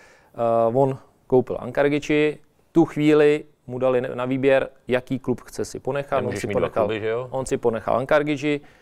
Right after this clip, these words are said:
Speaker 1: nás suspendovali, my jsme zůstali bezprizorní, takže najednou tam byl celý realizák,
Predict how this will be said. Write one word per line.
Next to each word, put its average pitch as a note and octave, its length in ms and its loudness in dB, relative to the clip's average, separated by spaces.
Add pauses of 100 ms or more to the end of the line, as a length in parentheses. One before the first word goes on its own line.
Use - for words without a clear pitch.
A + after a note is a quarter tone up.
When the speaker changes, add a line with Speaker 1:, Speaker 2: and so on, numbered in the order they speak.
(160)
Speaker 1:
nás B2+ 420 -2 (140)
suspendovali, C#3 760 2
my B2 100 -8
jsme B2+ 160 -8
zůstali A#2+ 380 -4
bezprizorní, D3+ 840 0
takže A#2 280 -4 (380)
najednou B2 260 0
tam A#2+ 160 0
byl A2+ 200 2 (380)
celý B2 280 4
realizák, C#3+ 640 2